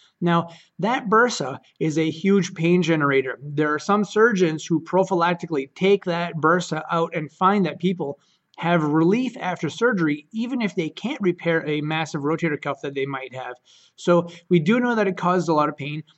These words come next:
It gets inflamed along with the long head of the biceps and along with the rotator cuff. So it's hard to just say, "Oh, I'm treating this person for bursitis." Usually we treat them in combination, you know, bursitis, tendonitis,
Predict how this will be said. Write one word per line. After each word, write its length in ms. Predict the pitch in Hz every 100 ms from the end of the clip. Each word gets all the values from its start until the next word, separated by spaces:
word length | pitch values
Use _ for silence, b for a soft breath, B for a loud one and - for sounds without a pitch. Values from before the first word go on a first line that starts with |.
| _
It 80 | 175 160
gets 200 | 226 226
inflamed 460 | 214 - 190 196
along 280 | 180 170 180
with 160 | 180 180
the 280 | 156 156 143 - -
long 240 | 156 170
head 140 | 175 180
of 60 |
the 60 | 165
biceps 520 | 151 160 151 160 151
and 100 | 147
along 240 | 143 170 180
with 100 | 170
the 80 |
rotator 480 | 156 151 147 147 143
cuff. 240 | 143 143 - B B _
So 140 | 202
it's 120 | 196
hard 240 | 208 277 262
to 100 | 196
just 280 | 160 170 -
say, 200 | 160 165
"Oh, 120 | 190
I'm 240 | 170 160 160
treating 340 | - 180 175
this 140 | 143
person 340 | - 160 156 151
for 180 | - 135
bursitis." 760 | 127 120 - 135 147 156 - B B -
Usually 360 | 160 175 170
we 120 | 151 143
treat 240 | - 156
them 140 | 151
in 140 | 131 135
combination, 760 | 139 143 139 131 139 139 131 123
you 100 | 120
know, 100 | 120
bursitis, 560 | 123 - 139 135 123
tendonitis, 680 | - 120 135 143 147 147